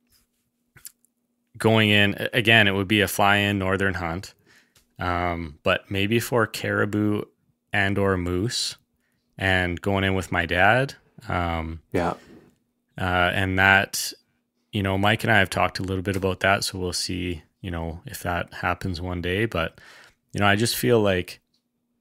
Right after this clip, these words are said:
Speaker 1: sheep or goat might be a little too technical, um,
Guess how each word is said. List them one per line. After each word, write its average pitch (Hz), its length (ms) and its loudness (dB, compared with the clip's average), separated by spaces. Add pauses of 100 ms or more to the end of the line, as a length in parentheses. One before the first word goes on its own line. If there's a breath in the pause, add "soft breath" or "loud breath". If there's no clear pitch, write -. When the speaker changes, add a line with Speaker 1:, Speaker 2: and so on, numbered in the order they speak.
(140)
Speaker 1:
sheep - 340 0
or 113 100 4
goat 98 320 0
might 104 180 -2
be 104 120 -2
a 101 80 0
little 98 280 0
too 95 560 -2 (340)
technical, 123 680 -2 (600 soft breath)
um, 87 600 -6